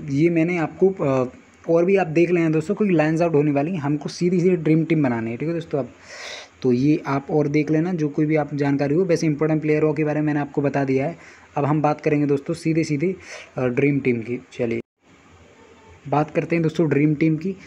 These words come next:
तो देखिए goalkeeper section से मैंने मार्सेलो को लिया है, चार defender लिए हुए हैं मैंने।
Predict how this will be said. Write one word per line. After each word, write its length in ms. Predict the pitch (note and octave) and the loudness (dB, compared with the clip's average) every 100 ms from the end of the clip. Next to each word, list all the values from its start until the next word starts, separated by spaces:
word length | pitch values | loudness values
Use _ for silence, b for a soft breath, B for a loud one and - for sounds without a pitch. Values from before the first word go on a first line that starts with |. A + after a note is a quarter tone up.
| B | B
तो 80 | C#3+ | -2
देखिए 320 | C#3+ C3 D#3 F3+ | -2 0 -4 -4
goalkeeper 380 | C3 D3+ D#3+ D#3+ | 0 2 2 -2
section 320 | D3 C#3+ D3+ | -4 -4 -2
से 100 | D3+ | 0
मैंने 160 | D#3 D#3 | 0 0
मार्सेलो 460 | C#3+ C#3 D3 D3 | 0 -2 0 0
को 80 | D3+ | 0
लिया 200 | D3+ D3+ | 0 -2
है, 100 | E3+ B B B - | -6 B B B -8
चार 160 | C3+ | -4
defender 400 | C3+ C3 C3 C#3+ | -2 -2 -2 -2
लिए 200 | C#3 D3+ | 0 0
हुए 180 | D#3 D3 | 0 0
हैं 60 | D3 | 0
मैंने। 220 | D3+ | -2